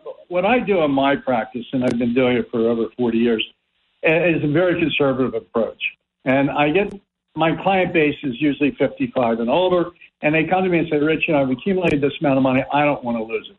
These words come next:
Or I've been referred to you by a friend who's been with, with you for years. I'm losing money in my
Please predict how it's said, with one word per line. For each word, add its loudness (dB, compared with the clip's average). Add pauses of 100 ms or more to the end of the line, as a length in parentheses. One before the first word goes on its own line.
(100)
Or 2
I've 2
been 0
referred 0
to -2
you 0 (540)
by 2
a 0 (180)
friend 0
who's 0
been 0
with, 0 (280)
with 0
you 0
for 0
years. 2 (340)
I'm 0
losing 0
money 0
in 0
my 0